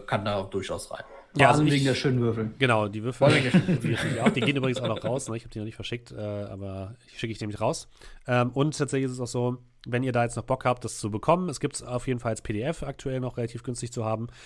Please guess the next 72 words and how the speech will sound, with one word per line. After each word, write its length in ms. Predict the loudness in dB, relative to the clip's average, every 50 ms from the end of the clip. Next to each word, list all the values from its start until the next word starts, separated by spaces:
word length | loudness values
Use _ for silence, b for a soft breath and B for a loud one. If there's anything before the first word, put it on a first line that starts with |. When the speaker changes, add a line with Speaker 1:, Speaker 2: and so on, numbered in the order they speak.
| B B B B B
Speaker 2:
Und 120 | 0 0
es 160 | 0 0 2 6
wird 200 | 4 4 6 6
auch 100 | 2 2
noch 100 | 2 0
ein 140 | 0 0
weiterer 200 | 0 0 0 -2
Kickstarter 440 | -4 -6 -8 -8 -2 -2 0 0 0
kommen. 300 | 0 0 0 0 -2 -6 -8
Ich, 160 | -8 -8 -8
ich 80 | -8 -6
glaube, 160 | -4 -2 -2
im 80 | -2 0
Mai 220 | 2 4 4 4
hat 120 | 4 2
er 120 | 0 0 0
ja 40 | 0
gesagt 380 | 0 -2 -2 -4 -4 -4 -6
oder 140 | -6 -6 -6
so, 180 | -4 -6 -6 -6
ne? 240 | -4 -4 -6 -6 -8 _
Auf 60 | 0
Speaker 3:
Ja. 80 | 0 2
Speaker 2:
jeden 100 | 4 4
Fall 160 | 4 4 6
nicht, 120 | 8 10
nicht 100 | 10 10 10 8 6
Speaker 3:
Die 40 | 2
Speaker 2:
allzu 0 |
Speaker 3:
letzte 200 | 0 0 2 0
Speaker 2:
weit 80 | 2 2
Speaker 3:
E-Mail 120 | 4 2 2
Speaker 2:
weg. 40 | 2
Speaker 3:
bekommen. 360 | -2 -2 -2 -2 -2 -2 -4 -6 -12 _ b b b b b b b b -20 -20 -18 _ -4
Speaker 2:
Ich 100 | -2 2
werd's 140 | 2 0 0
dann 100 | 0 -2
im 80 | 0 2
Discord 260 | 2 2 2 2 0
noch 80 | 0
mal 100 | -2 -2
posten 360 | 0 2 2 2 2 -2 -6 -4
für 80 | -2
alle 140 | -2 0 0
Leute, 240 | 2 0 0 -2 -4
die 100 | -6 -6
interessiert 400 | -6 -6 -8 -8 -4 -2 -2 -2
sind. 240 | -2 -4 -4 -4 B B B B B B B B B B B
Äh, 180 | 2 4 4 4
ich 100 | 2 2
werd's 140 | 0 0 2
mir 80 | 0
auf 60 | 0 0
jeden 100 | 0 0
Fall 140 | 2 0
noch 80 | 0 2
mal 100 | 0 0
holen, 400 | 0 0 0 -2 -2 -4 -6 -8 -4
ähm, 760 | -2 0 0 2 0 0 -2 -4 -4 -4 -4 -4 -4 -6 -6 -10 -16 -20 _ _ _ _ _ _ _ _ _ 2
weil 140 | 2 2 2
ich 100 | 2 -2
wirklich 160 | -4 -2 -2
finde, 160 | 0 0 0
dass 80 | 0 -2
es 100 | -4 -4
eine 80 | -2
gute 180 | -2 0 0 0
Ergänzung 360 | 0 0 -2 -2 -2 -2 -4
ist 140 | -4 -4 -2
zu 80 | -2
jeder 160 | 0 0 0 0
Sammlung. 360 | 0 0 0 -2 -2 -4